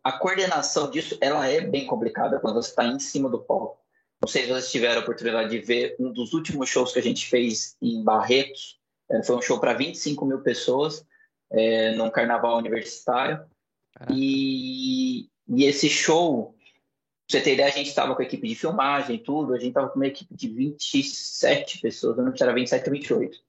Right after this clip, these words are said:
Speaker 1: total da equipe inteira, porque tinha, é, filmagem, fotógrafo, tudo.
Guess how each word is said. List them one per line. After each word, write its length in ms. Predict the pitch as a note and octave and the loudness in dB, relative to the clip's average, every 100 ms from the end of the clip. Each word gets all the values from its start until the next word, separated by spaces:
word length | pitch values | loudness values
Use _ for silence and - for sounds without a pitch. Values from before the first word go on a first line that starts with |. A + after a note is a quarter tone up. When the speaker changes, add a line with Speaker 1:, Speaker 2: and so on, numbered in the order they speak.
| _ _ _ - | _ _ _ -2
Speaker 1:
total 340 | C3 - A2+ | 0 2 2
da 80 | A#2 | 0
equipe 340 | - A#2+ B2 | -2 -4 -4
inteira, 460 | A#2+ B2+ A2+ G#2+ - | -4 0 2 0 -2
porque 180 | G#2 A2+ | -4 -6
tinha, 240 | - A2+ G#2+ G#2+ | -4 -4 -2 -2
é, 80 | - _ _ _ | -4 _ _ _
filmagem, 640 | A#2+ G#2+ D3 D3 B2+ A2+ | -2 2 2 2 0 -4
fotógrafo, 1200 | - - - A#2 B2+ C#3+ C#3 A#2+ A2+ - A#2+ - - _ _ _ _ - | -8 -8 -2 0 2 2 2 0 -2 -2 -4 -6 -12 _ _ _ _ -2
tudo. 380 | C#3 D3+ D#3 | 0 -2 -4